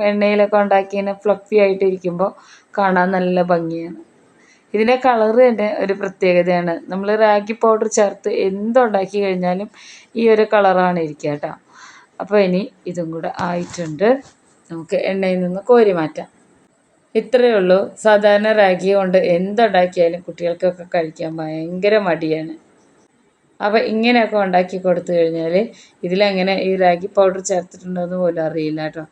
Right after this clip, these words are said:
അപ്പോൾ ബാക്കിയുള്ളതും കൂടെ ഇതുപോലെ ഉണ്ടാക്കിയെടുത്തിട്ടുണ്ട്. എല്ലാവരും അത് ഉണ്ടാക്കി നോക്കണേ, എല്ലാവർക്കും ഇഷ്ടപ്പെടും.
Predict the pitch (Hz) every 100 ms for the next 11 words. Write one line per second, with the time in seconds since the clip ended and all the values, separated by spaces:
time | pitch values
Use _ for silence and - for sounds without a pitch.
0 | _ _ _ _ 190 190 190 - 180 170
1 | 170 165 160 180 226 _ - 165 165 165
2 | - 170 165 160 175 160 170 160 156 160
3 | - - _ 202 208 226 233 202 196 196
4 | 175 180 196 180 180 185 233 - _ _
5 | _ _ _ 208 214 214 208 208 202 -
6 | 185 - 196 175 170 185